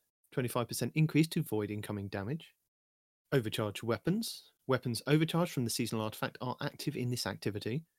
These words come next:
Kinetic weapons do increased damage when your subclass element matches an active surge. An elemental surge, twenty-five percent bonus to outgoing elemental damage. Strand surge, twenty-five percent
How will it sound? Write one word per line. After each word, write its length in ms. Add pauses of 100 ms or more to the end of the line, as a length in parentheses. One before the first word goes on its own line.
(220)
Kinetic 340
weapons 340
do 140
increased 420
damage 280
when 100
your 100
subclass 540
element 300
matches 380
an 160
active 340
surge. 600 (840)
An 180
elemental 420
surge, 500 (120)
twenty-five 380
percent 320 (100)
bonus 260
to 180
outgoing 360
elemental 400
damage. 480 (760)
Strand 340
surge, 540 (180)
twenty-five 380
percent 260